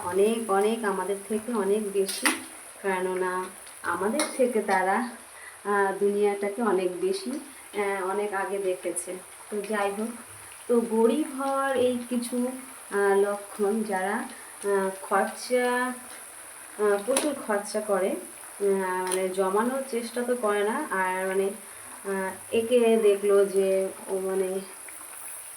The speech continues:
আর ইনকাম যতটা করে তার থেকে খরচা বেশি করে ফেলে। আর মানুষের থেকে এরা যা কিছু নেয় সেটা রিটার্ন করে না। পয়সা যখন তাদের হাতে আসে,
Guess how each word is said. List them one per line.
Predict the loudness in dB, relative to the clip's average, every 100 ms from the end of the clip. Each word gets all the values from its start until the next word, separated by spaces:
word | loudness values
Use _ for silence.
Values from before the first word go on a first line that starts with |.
| -16 -18 -18 -8 0 0 0 -4 -12 -18 -20 -20 -20 -20 -20 -20 -20 -20 _ _ -20 _
আর | 4 6 8
ইনকাম | 10 8 10 8 8 8
যতটা | 6 6 2 2
করে | 2 4 6 4 2 -2 _ _ _
তার | 2 2 4
থেকে | 4 4
খরচা | 2 2 4 4 6
বেশি | 4 2
করে | -2 2 2
ফেলে। | 2 0 2 0 -6 _ _ _ _
আর | 2 4 6 6 6
মানুষের | 4 4 4 4 4 4
থেকে | 2 4
এরা | 8 8
যা | 8 6 4
কিছু | 2 -2 2
নেয় | 4 6 6 4 2 -4 _ _ _
সেটা | 2 2 6
রিটার্ন | 6 6 4 4
করে | 4 4
না। | 4 0
পয়সা | 0 0 -2 -2 0
যখন | 0 0 0
তাদের | 2 2 0
হাতে | 0 -4 0
আসে, | 2 2 -2 -4 -4